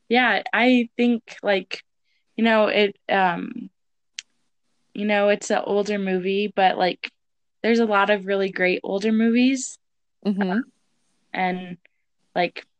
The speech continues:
Speaker 1: I know my favorite movie, um, it's, like, one I think, pretty sure I watched it a lot with my family. And
Speaker 2: What movie is that?
Speaker 1: The Princess Bride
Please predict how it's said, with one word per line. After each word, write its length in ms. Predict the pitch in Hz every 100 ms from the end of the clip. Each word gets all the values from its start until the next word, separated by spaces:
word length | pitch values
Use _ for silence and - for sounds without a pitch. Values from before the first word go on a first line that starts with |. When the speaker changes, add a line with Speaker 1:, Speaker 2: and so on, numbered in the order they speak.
| _ -
Speaker 1:
I 80 | 196
know 180 | 208
my 300 | 196 180 185
favorite 400 | 202 202 185 180 190
movie, 600 | 175 165 170 165 165 - _ _ _ _ -
um, 520 | - 95 - - 190 - _ _ -
it's, 320 | 190 - -
like, 200 | 185 170
one 540 | - 175 165 165 170 180 -
I 280 | 170 175 -
think, 420 | 180 175 - - _ _ _ _ -
pretty 260 | 254 285
sure 260 | 285 254 233
I 100 | 202
watched 360 | 180 175 -
it 80 | 180
a 60 | 175
lot 220 | 165 -
with 120 | 170 -
my 140 | 165 -
family. 600 | 165 160 165 165 180 - _ _ _ -
And 260 | 185 175
Speaker 2:
What 140 | 226 208
movie 300 | 240 220 214
is 140 | 214
that? 520 | 214 247 180 - - - _ _ _
Speaker 1:
The 80 | 233
Princess 460 | - 254 240 208
Bride 560 | - 185 165 185 - 190